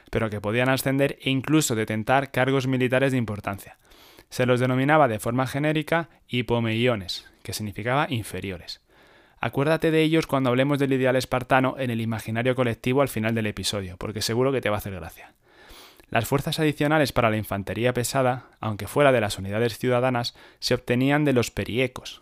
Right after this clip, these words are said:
que eran habitantes del entorno, poblaciones de las comunidades de Laconia, principalmente de Mesenia. Eran hombres libres que carecían de derechos cívicos en Esparta,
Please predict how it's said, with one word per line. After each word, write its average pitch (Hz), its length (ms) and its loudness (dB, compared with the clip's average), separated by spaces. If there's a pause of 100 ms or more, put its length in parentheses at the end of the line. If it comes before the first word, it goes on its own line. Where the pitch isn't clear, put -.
que 117 100 -6
eran 120 140 0
habitantes 127 480 0
del 113 120 0
entorno, 90 400 -6 (400)
poblaciones 135 520 4
de 139 80 4
las 135 120 2
comunidades 147 500 2
de 143 80 2
Laconia, 98 440 -4 (180)
principalmente 120 680 -2
de 113 120 -2
Mesenia. 87 420 -8 (540)
Eran 135 240 0
hombres 151 280 0
libres 143 320 2
que 143 80 -6
carecían 123 440 -2
de 139 80 2
derechos 123 420 2
cívicos 135 400 2
en 127 80 -2
Esparta, - 480 -4